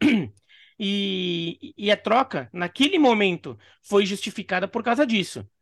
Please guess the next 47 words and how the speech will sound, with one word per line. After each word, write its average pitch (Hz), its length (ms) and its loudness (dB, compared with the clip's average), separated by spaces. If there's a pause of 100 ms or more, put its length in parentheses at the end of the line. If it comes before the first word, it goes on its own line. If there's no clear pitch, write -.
(140)
né? 190 160 -2
O 180 40 -2
time 190 220 -2
do 175 100 -4
Tuchel 175 460 -2 (220)
tava 175 240 -2
meio 160 120 -4
empacado, 220 720 2 (340)
e 214 400 -2
o 240 100 -6
Chelsea 214 260 -2
tava 392 160 -2
mudando 330 320 -4
tudo 247 220 -4
mesmo, 247 340 0
tava 185 140 -6
mudando 180 240 -8
elenco, 196 480 0
mudando 180 260 -2
diretoria, 180 640 -2
tudo. 269 320 0 (320)
Então 320 160 0
resolveu, 226 800 2 (320)
é, 175 500 -4
a, 170 340 0
a 190 40 2
nova 208 240 4
diretoria 214 520 0
colocou 214 560 0
alguém 208 420 0
com 247 180 -4
a 226 80 0
cara 208 440 0 (300)
que 208 100 -6
ela 196 140 -2
imaginava. 214 680 0 (400)
E 240 140 0
não 269 140 0
funcionou. 330 480 -2
Então 262 160 -6
agora 269 160 -4
o - 20 -12
que, 330 80 -12
que 381 80 -4
o - 60 -4
Chelsea 285 260 -2
quer? 151 320 0